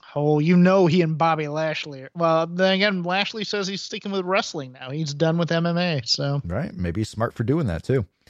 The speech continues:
Speaker 2: Uh, let's get into this, uh, TakeOver show, shall we? TakeOver happening
Speaker 1: Yes.
Speaker 2: Saturday night.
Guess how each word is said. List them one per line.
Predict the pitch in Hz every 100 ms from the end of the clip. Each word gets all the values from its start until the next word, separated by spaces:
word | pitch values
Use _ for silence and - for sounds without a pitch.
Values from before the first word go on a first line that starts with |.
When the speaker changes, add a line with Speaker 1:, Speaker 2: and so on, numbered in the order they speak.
| _ _ _ _ _ _ _ _ -
Speaker 2:
Uh, | 196
let's | 233 -
get | 254
into | 220 196 190
this, | 156 147 -
uh, | 131 110
TakeOver | - 104 95 87 85
show, | 92 87
shall | - 104 107
we? | 110
TakeOver | 107 127 117 120 110
happening | 104 104 170
Speaker 1:
Yes. | 254 143
Speaker 2:
Saturday | 104 101 95
night. | 95 127 127 -